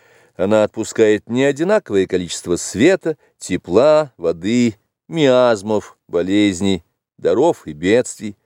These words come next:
а от этой неравномерности зависят местные особенности людей. Я говорю не об известных антропологических расах –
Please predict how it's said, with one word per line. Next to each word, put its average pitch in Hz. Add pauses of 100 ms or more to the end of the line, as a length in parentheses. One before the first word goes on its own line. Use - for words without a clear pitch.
(440)
а 101
от -
этой 214
неравномерности 151 (280)
зависят 104
местные 156
особенности 95
людей. 82 (1300)
Я 110
говорю 104 (320)
не 104
об 101
известных 113
антропологических 156
расах – 104